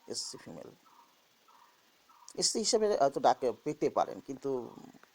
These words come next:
যেহেতু বাংলার কাট অফটা হাই এবং বাংলাতে বিভিন্ন রকম সবাই এসে ভিড় করছে, এডুকেশনের ক্যান্ডিডেট, আহ, দর্শনের ক্যান্ডিডেট বা অন্যান্য, আহ, সাবজেক্টের ক্যান্ডিডেটরা এসে ভিড় করছে, সেক্ষেত্রে বাংলা নিয়ে, আহ, খুব বেশি আশাবাদী আমি নই।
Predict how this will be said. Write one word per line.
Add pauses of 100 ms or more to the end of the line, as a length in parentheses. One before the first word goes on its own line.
(680)
যেহেতু
বাংলার
কাট
অফটা
হাই (280)
এবং
বাংলাতে
বিভিন্ন
রকম (120)
সবাই
এসে
ভিড়
করছে, (460)
এডুকেশনের
ক্যান্ডিডেট, (280)
আহ,
দর্শনের
ক্যান্ডিডেট
বা
অন্যান্য, (100)
আহ,
সাবজেক্টের
ক্যান্ডিডেটরা
এসে
ভিড়
করছে,
সেক্ষেত্রে
বাংলা
নিয়ে, (400)
আহ,
খুব
বেশি
আশাবাদী
আমি
নই।